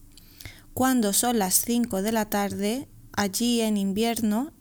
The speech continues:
en España, son las seis. Y seguimos teniendo más horas de sol.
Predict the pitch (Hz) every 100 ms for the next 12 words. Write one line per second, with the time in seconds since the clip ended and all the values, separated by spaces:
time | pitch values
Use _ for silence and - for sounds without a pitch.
0 | - 214 202 - - 233 233 220 247 294
1 | - 226 233 233 202 - - 202 190 170
2 | - - - - - - - - - -
3 | 233 - 262 247 254 277 294 - 233 214
4 | 214 214 208 269 - 214 202 202 - 190
5 | 185 - - 190 - 285